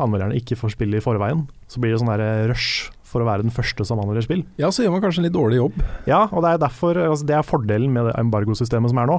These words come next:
Speaker 2: Mm.
Speaker 1: Hvis man får spill litt tidlig, så kan man ta seg den tiden man trenger til å spille det. <clears throat> Ha en anmeldelse klar til lansering.
Speaker 2: Mm.
Speaker 1: Spesielt vi som jobber med video.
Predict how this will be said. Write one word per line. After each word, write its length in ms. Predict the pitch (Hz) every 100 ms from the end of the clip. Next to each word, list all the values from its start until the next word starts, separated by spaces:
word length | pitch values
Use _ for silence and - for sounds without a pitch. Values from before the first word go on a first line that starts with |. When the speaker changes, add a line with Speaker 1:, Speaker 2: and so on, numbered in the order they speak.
| - -
Speaker 2:
Mm. 140 | 98
Speaker 1:
Hvis 100 | 95
man 100 | 127
får 280 | - 123 120
spill 200 | - 120
litt 120 | 127
tidlig, 280 | 139 113 165 - _ -
så 80 | -
kan 100 | 127
man 120 | 135
ta 180 | 135 117
seg 160 | 110 123
den 80 | 120
tiden 160 | 117
man 80 | 110
trenger 240 | 110 104 135
til 160 | 120
å 60 | 117
spille 200 | 123 104
det. 160 | 147 170
<clears throat> 640 | - - - - - -
Ha 100 | 127
en 80 | 131
anmeldelse 320 | 120 107 104
klar 180 | 120 117
til 120 | 117
lansering. 400 | 113 117 117 175 185
Speaker 2:
Mm. 120 | 131 110
Speaker 1:
Spesielt 420 | 107 - 120 123
vi 120 | 117 120
som 120 | 131
jobber 180 | 107 107
med 60 | 104
video. 300 | 101 131